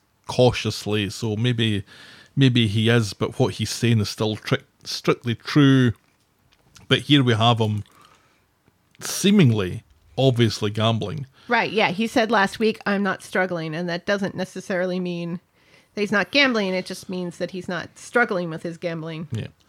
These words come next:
Speaker 1: In the pub later, Ed announces that he borrowed some money from a friend and has been able to bump the funds of the company account up that'll tide them over for the next wee while. Ronnie isn't sure about more debt, but Ed thinks it's fine so long as they pay his mate back first.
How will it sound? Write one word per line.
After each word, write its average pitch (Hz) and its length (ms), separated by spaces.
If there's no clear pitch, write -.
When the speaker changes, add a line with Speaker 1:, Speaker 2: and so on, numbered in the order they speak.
Speaker 1:
In 214 100
the 202 60
pub 170 200
later, 127 360
Ed 147 160
announces 123 460
that 117 100
he 117 80
borrowed 117 340
some 113 180
money 110 200
from 104 160
a 101 80
friend 147 360
and 110 180
has 127 220
been 117 220
able 151 260
to 127 140
bump 143 320
the 143 100
funds 151 380
of 131 60
the 135 80
company 139 340
account 151 380
up 110 240
that'll 104 200
tide 135 260
them 123 120
over 113 220
for - 100
the 117 100
next - 260
wee 110 120
while. 117 420
Ronnie 135 280
isn't 143 280
sure 147 240
about 117 220
more 110 180
debt, 156 340
but 120 140
Ed 127 220
thinks 113 200
it's - 160
fine 175 260
so - 160
long 113 140
as 101 120
they 98 60
pay 104 200
his 101 220
mate 107 320
back - 320
first. - 480